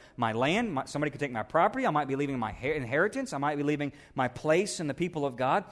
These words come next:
So they would go across to the land of Moab, which is just across the way, across the Jordan, across the Dead Sea, uh, to the land of Moab. Now, Moab ha-, and Israel didn't always get along, but in this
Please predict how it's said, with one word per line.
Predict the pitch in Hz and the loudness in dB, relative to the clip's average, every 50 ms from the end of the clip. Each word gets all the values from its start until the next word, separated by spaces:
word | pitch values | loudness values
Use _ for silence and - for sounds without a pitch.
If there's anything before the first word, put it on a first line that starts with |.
| - - - - - - | -14 -20 -20 -20 -16 -2
So | - 196 | 0 2
they | 180 202 202 | 4 6 6
would | 202 185 160 | 6 6 6
go | 208 240 269 | 6 6 6
across | 277 - - - 196 185 190 185 185 - - | 6 4 4 6 8 8 8 6 4 0 -2
to | - 180 | -2 0
the | 160 165 165 170 | 2 2 4 4
land | 165 180 180 175 | 4 4 4 2
of | 160 160 | 0 2
Moab, | 165 170 165 160 151 143 | 4 6 6 6 6 4
which | 151 - 147 | 2 -2 -2
is | 151 170 | -2 -2
just | 214 208 - | -2 -2 -2
across | 208 170 - - 180 170 170 170 - - | -6 -6 2 6 6 6 6 6 2 0
the | 165 147 | 2 4
way, | 143 143 143 | 4 4 4
across | 139 143 - 175 180 175 - | 2 2 2 2 2 2 0
the | 170 | -4
Jordan, | 139 143 147 147 143 139 | -2 0 0 0 0 -2
across | - - 151 160 165 - | -2 0 0 0 0 0
the | 160 | -2
Dead | 143 143 147 147 | 0 0 0 0
Sea, | 147 - - 135 127 127 127 - - - - - - - - | -2 -6 -4 -4 -4 -4 -6 -10 -18 -20 -20 -20 -20 -12 0
uh, | - 147 151 | 2 2 4
to | - 165 | 4 4
the | 165 | 4
land | 165 175 180 170 160 | 4 4 4 4 2
of | 143 151 | 2 4
Moab. | 165 170 160 139 117 110 107 104 - - - - _ _ _ _ _ _ - - | 6 8 8 8 6 4 0 -6 -12 -18 -20 -20 _ _ _ _ _ _ -20 -6
Now, | - 139 156 160 | 2 4 4 6
Moab | 160 180 208 233 214 196 185 170 170 | 8 8 10 10 10 10 8 6 4
ha-, | 165 - - | 0 -2 0
and | 160 160 165 | 0 0 0
Israel | 190 196 160 160 147 | 0 0 2 2 2
didn't | 143 156 156 156 | 2 2 2 2
always | 151 156 143 | 2 2 2
get | 143 143 | 2 2
along, | 143 156 165 160 143 | 2 4 4 4 4
but | 131 127 | 2 0
in | 123 143 | 0 0
this | 175 180 - - - | -2 -2 -4 -8 -12